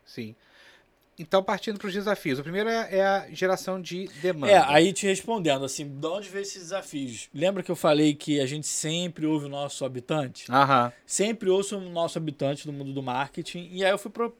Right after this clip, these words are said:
Speaker 2: perguntar pra ele, pra eles, né? Quais são os seus principais desafios,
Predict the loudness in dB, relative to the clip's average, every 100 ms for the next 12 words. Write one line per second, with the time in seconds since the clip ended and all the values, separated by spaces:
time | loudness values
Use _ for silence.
0 | -16 -8 -6 0 -2 0 0 0 0 -8
1 | _ _ _ -4 -2 -2 -4 -8 -6 -6
2 | -8 _ -20 _ _ 4 6 4 -2 -4
3 | -6 -8 -8 -8 -8 -4 -2 -2 -2 -4
4 | -6 -4 -4 -8